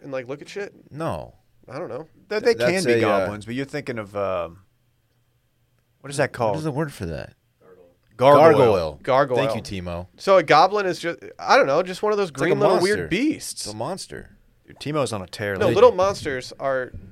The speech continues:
Speaker 2: Uh,
Speaker 1: Lady Gaga
Speaker 2: I'm a
Speaker 1: fans.
Speaker 2: little monster.
Speaker 1: She actually took an L on this aesthetic website. She
Speaker 2: Oh,
Speaker 1: is the
Speaker 2: no.
Speaker 1: featured image for Nazi core, which you don't wanna be.
Speaker 3: <sighs> Don't want that.
Speaker 1: No, no.
Speaker 2: Nazi
Speaker 1: She's
Speaker 2: core?
Speaker 1: wearing a, a, a uniform that looks very, you know,
Speaker 2: Nazi-esque.
Speaker 1: World War two-esque.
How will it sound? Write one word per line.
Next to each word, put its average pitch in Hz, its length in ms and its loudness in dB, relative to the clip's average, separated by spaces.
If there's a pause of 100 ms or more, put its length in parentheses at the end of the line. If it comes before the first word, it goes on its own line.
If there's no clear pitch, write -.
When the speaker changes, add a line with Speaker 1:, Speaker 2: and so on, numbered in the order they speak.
(880)
Speaker 2:
Uh, 95 80 -4 (100)
Speaker 1:
Lady 160 240 0
Gaga 160 260 4 (140)
Speaker 2:
I'm 147 100 2
a 147 40 2
Speaker 1:
fans. 123 100 2
Speaker 2:
little 90 140 -2
monster. - 400 -12
Speaker 1:
She - 260 0
actually 269 240 4
took 226 140 -6
an 180 140 -6
L 170 200 4
on 139 160 -4
this 147 160 -6
aesthetic 135 380 -4
website. 131 520 -4 (320)
She - 200 -6
Speaker 2:
Oh, - 20 0
Speaker 1:
is 226 100 0
the 185 100 -6
Speaker 2:
no. 151 40 -10
Speaker 1:
featured 175 320 -4
image 170 220 -4
for 139 100 -12
Nazi 139 400 -2
core, - 380 -16
which - 180 -14
you 139 80 -16
don't 160 220 2
wanna 143 200 -2
be. 113 240 -8 (320)
Speaker 3:
<sighs> - 340 -14
Don't 143 200 2
want 120 220 2
that. 113 260 2
Speaker 1:
No, 147 360 4
no. 110 200 -6
Speaker 2:
Nazi 117 400 -4 (100)
Speaker 1:
She's 156 200 2
Speaker 2:
core? 160 80 0
Speaker 1:
wearing 240 300 4
a, 196 80 0 (320)
a, 170 60 -2
a 170 40 0
uniform 160 580 -4
that 143 120 -6
looks 143 160 -10
very, 147 680 0
you 139 80 -10
know, 110 260 -8
Speaker 2:
Nazi-esque. 113 540 -2
Speaker 1:
World 165 160 0
War 160 140 2
two-esque. 147 680 -4